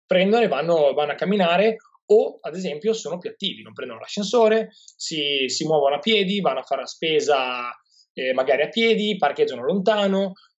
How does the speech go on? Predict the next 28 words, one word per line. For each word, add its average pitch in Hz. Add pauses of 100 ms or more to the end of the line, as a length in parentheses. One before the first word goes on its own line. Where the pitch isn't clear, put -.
tutto 190
quelle 208
che 208
sono 180
attività 185
non 180
legate 190
magari 151
all'allenamento, 170
quello 147
che -
viene 143
chiamato 139
il 131
neato 139
nit. 135 (600)
E 190
quindi 196
questo 208
è -
importante 156
perché 196
ci -
dà 190
una 151
grossa 208
spesa 165
energetica 123